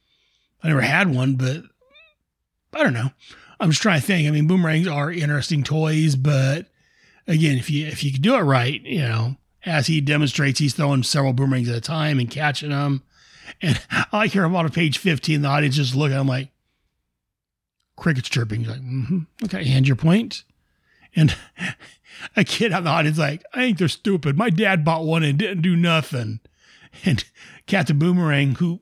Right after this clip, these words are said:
he is Captain Boomerang at this point, he's wearing the, the old school costume, is like, "Oh, that's 'cause your dad's a bloody stupid bugger who couldn't spit in the ocean if he's standing in it." And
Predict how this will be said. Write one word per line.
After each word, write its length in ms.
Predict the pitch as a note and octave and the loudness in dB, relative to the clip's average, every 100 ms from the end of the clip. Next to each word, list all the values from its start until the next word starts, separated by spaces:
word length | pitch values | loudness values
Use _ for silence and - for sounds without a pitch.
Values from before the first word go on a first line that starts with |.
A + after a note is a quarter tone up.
| - | -8
he 280 | C3 E3+ | -2 2
is 140 | D#3 C#3+ | 2 2
Captain 280 | C#3+ B2 B2+ | 0 0 2
Boomerang 300 | F3+ D3 C3 | 2 2 2
at 80 | |
this 160 | B2+ A2+ | 0 -2
point, 120 | C3+ | 0
he's 80 | B2 | 0
wearing 240 | C3+ C3 | 0 -2
the, 120 | C#3 E3+ | -4 -4
the 300 | C#3 D3 E3 | -2 -4 -4
old 200 | C#3+ B2+ | -4 -2
school 200 | C#3 B2 | -2 -2
costume, 680 | C#3+ D3 D3+ - B2 A#2+ - _ - - | 0 2 0 0 0 0 -2 _ -20 -10
is 100 | A#3 | -4
like, 200 | C3+ C#3 - - - - | -4 -4 -12 -20 -12 -4
"Oh, 60 | |
that's 160 | F4+ - | -2 0
'cause 200 | C4 G#3 | 0 0
your 80 | G3 | 2
dad's 300 | G3 G3 D#3 | 2 2 2
a 40 | |
bloody 300 | D#3+ G#3 G3 | 0 0 -2
stupid 400 | - A3 D#3+ C3+ | 0 0 0 0
bugger 280 | E3+ F3 D3+ | 0 0 -2
who 60 | |
couldn't 300 | B2+ - B2+ | -4 -6 -8
spit 320 | - - A#3+ G#3+ | -8 -8 -6 -2
in 60 | |
the 80 | E3+ | 0
ocean 240 | F3 - | 0 0
if 40 | D3+ | 0
he's 100 | C3 | 0
standing 320 | E3+ C#3 B2 | 2 2 4
in 160 | A#2 A2 | 2 0
it." 300 | A2 - - _ _ _ _ _ _ _ _ _ _ _ _ _ - | -4 -10 -12 _ _ _ _ _ _ _ _ _ _ _ _ _ -6
And 240 | F2+ C#3 | 0 0